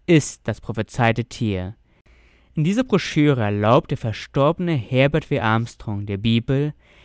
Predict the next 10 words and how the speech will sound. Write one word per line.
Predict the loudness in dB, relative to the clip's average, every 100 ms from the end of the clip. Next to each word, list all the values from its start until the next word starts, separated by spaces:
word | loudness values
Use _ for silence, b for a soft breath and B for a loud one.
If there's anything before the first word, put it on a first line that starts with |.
| b
ihre | 2 2 2 4
eigene | 4 4 2 -2
Symbolik | -2 -4 0 2 2 0 -4
zu | -8
interpretieren, | -6 -6 -6 -10 -4 0 0 0 -6 -10 -16 _ _ _ _ _
was | -8
das | -4 -4
Verständnis | -4 -6 -2 2 2 0 -4 -6 -8
dieser | -8 -6
Prophezeiung | -6 -6 -8 -6 -2 2 2 2 -2 -6